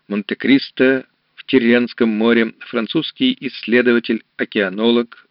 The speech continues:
Жак Майоль впервые без специального снаряжения, с запасом воздуха только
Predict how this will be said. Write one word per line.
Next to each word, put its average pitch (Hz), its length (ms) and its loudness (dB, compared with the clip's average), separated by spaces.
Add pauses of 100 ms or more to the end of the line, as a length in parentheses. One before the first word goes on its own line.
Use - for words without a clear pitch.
Жак - 500 0
Майоль 110 420 0 (680)
впервые 151 560 4
без 113 200 0
специального 117 640 0
снаряжения, 139 760 -2 (260)
с - 120 -12
запасом 117 460 -2
воздуха 107 540 -2
только 110 460 0